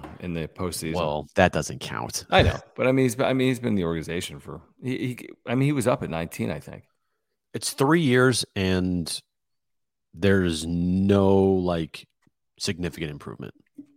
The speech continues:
Speaker 1: No, you're right.
Speaker 2: That's a problem.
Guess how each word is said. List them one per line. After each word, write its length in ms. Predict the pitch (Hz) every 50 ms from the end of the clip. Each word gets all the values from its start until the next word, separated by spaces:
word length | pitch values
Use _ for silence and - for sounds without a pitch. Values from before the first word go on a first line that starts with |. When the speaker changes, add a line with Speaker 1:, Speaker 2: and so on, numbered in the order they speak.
| _ _ _ _ _ _ _ _ _ _ _ _ _ _ _ _ _ -
Speaker 1:
No, 420 | 80 82 82 85 92 104 95 76 - -
you're 120 | - - 78
right. 300 | 80 80 90 92 78 - - _ _ _ _ _ _ _ _ _ _ _ _ _ -
Speaker 2:
That's 180 | - 127 -
a 60 | 143
problem. 400 | 135 156 151 131 98 76 - -